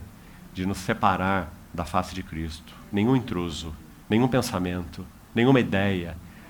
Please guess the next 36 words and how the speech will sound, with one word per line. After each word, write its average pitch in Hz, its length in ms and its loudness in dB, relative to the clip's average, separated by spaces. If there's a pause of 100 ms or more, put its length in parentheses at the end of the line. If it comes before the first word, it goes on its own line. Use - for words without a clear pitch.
(100)
Se - 140 2
ele 143 120 10
vem 123 580 8 (140)
de 113 100 0
fora, 127 520 12
se - 100 0
ele 147 100 8
vem 143 300 8
de 104 120 2
dentro, 131 500 6 (240)
ele 113 100 6
é 113 40 6
reconhecido, 120 840 2
ele 110 140 2
é 120 40 4
julgado, 104 680 4 (300)
ele 117 140 4
é 131 40 6
expurgado. 117 920 10 (240)
Não 113 80 -2
tem 147 100 8
lugar 127 260 8
para 107 160 6
ele, 92 280 2 (420)
porque 113 160 0
ele 117 80 6
vai 113 160 6
nos 120 140 0
separar. 101 680 2 (520)
Ele 104 120 0
quer 151 300 10
nos 143 120 6
separar 90 580 2 (280)
de 92 100 -4
nosso 85 220 -4
Senhor. 85 340 -8